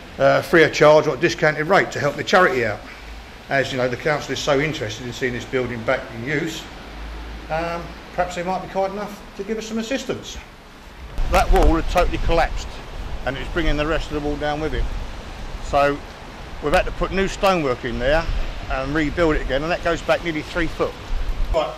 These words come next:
when it used to rain outside, the rain used to come right through the ceilings and run down this stairway like a small waterfall. As you'll see now,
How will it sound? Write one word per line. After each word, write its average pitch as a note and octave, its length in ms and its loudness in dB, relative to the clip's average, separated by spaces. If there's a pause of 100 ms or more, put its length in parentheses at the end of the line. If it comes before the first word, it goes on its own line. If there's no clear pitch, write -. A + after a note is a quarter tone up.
when G#3 120 -2
it A3 80 -2
used G#3+ 180 -4
to G#3 60 -6
rain G3 220 2
outside, F#3+ 600 2 (560)
the E3+ 80 -6
rain F#3+ 200 2
used F#3+ 160 0
to - 60 -12
come F#3+ 180 -4
right G#3+ 240 0
through G3+ 220 2
the E3+ 80 -4
ceilings F3+ 640 0 (140)
and E3 160 -4
run F3+ 260 -2
down F3 220 0
this E3 120 -6
stairway E3+ 600 -6 (180)
like D3 160 -6
a D3 60 -10
small E3 260 -4
waterfall. F3 480 -4 (560)
As D#3+ 180 -8
you'll C#3+ 120 -8
see D3+ 220 -6
now, F3 300 -2